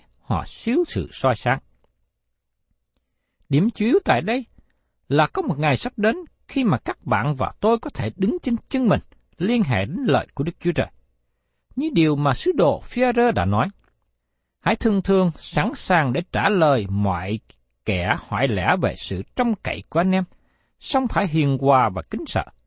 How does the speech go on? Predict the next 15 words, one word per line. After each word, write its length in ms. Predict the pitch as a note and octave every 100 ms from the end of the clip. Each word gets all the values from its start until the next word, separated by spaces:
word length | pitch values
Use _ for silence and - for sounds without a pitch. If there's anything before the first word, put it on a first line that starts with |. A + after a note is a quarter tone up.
| _ _ _ _ _ _ _
Ở 100 | C3+
trong 220 | - G#3+
Phi-e-rơ 380 | F#3+ A3+ A3 A3
thứ 140 | G3+
nhất 140 | E4 F4+ -
đoạn 300 | G2+ F2+ A#2+
ba 160 | C#3+ -
câu 120 | E3+
mười 160 | D3 -
lăm. 140 | G#2 - _ _ _ _ _ _ _ _ _ _ _
Chúng 180 | B3+ F#4
ta 180 | E4+ C#4 _
cần 240 | F3 D3
nên 160 | D#3 B3+
có 100 | E4+